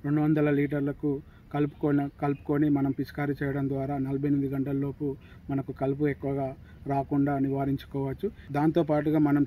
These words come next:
చూసుకున్నట్లయితే బెండ, బెండ కూడా మనకు అరవై సెంటీమీటర్లు,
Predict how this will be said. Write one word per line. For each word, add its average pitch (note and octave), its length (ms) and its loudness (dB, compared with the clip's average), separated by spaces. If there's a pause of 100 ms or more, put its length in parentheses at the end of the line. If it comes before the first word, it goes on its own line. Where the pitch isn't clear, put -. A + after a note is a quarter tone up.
చూసుకున్నట్లయితే C#3 840 -2 (320)
బెండ, C#3+ 360 4 (380)
బెండ D3+ 260 4
కూడా D3 440 4 (340)
మనకు C#3+ 480 4 (220)
అరవై D3 280 4
సెంటీమీటర్లు, D3 800 0